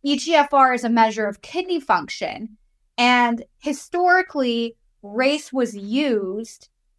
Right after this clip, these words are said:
in the calculation of kidney function, but in twenty twenty-one, kidney doctors came out with a statement that this was actually an incorrect thing to do because race has no basis in biology or how our bodies work.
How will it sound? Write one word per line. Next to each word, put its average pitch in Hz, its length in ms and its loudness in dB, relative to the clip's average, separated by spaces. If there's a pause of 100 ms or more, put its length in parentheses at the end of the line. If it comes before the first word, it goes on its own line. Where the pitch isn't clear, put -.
(160)
in 269 300 4
the 240 220 2
calculation 254 800 0
of 247 140 -2
kidney 269 340 0
function, 214 440 -4
but 214 160 0
in 214 120 -6
twenty 233 360 -2
twenty-one, 220 1040 -2 (560)
kidney 330 340 -2
doctors 254 540 2
came 269 260 0
out 247 180 4
with 220 140 -4
a 214 80 -4
statement 226 600 -2
that 220 200 -2
this 247 240 -2
was 233 160 -2
actually 226 480 0
an 185 140 -10 (100)
incorrect 262 720 0
thing 220 260 -8
to 214 140 -12
do 190 420 -4 (560)
because 226 360 -2
race 247 420 0
has 247 240 0
no 247 300 2
basis 220 840 -4 (460)
in 220 180 -2
biology 226 720 4
or 214 120 0
how 214 200 2
our 202 160 0
bodies 226 460 4
work. 196 260 -4